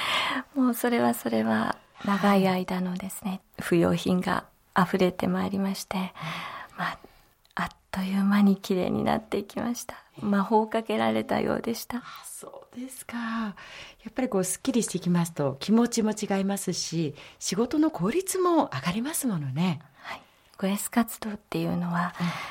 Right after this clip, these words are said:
Speaker 1: 単に綺麗にするということではなくて、
Speaker 2: はい。
Speaker 1: 生産効率も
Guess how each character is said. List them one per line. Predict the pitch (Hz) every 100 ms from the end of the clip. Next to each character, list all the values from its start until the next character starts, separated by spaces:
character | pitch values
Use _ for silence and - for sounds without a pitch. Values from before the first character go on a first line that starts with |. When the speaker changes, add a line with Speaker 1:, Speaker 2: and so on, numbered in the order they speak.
| -
Speaker 1:
単 | - 240
に | 226
綺 | 208 208
麗 | 202
に | 185
す | 175 226
る | 220
と | -
い | 214
う | 220
こ | -
と | 240
で | 226
は | 214 208
な | 202 208
く | - - _ _
て、 | 208
Speaker 2:
は | 202 196 190 185
い。 | 175 - - _ -
Speaker 1:
生 | 190 180
産 | - 185 185 190 -
効 | - 196
率 | 185 - -
も | 190 202 -